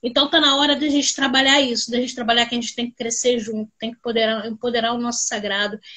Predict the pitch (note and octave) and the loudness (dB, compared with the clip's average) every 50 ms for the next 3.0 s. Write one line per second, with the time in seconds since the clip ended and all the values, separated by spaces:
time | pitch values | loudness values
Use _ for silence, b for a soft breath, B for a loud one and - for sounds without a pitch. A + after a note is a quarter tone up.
0 | B B B _ - A#3+ C4+ C4+ C#4 B3 C4 C4+ C#4+ C#4+ C#4 C#4 - C#4+ A#3+ - | B B B _ -4 0 2 2 2 4 4 6 6 6 4 2 0 -2 -2 -4
1 | C4 B3 B3 - B3 B3 B3 - - A3+ A3 G#3+ G#3 A3+ A#3 A#3 - b b b | -6 -6 -2 -2 -2 0 0 -2 -2 -2 0 2 4 4 2 0 -2 b b b
2 | b - - A#3+ B3 - - C4+ C#4 B3+ - A3+ A3 A3 A3+ A#3 A#3+ B3 B3 | b 0 2 2 0 0 0 0 0 0 0 0 -2 0 0 0 0 0 -2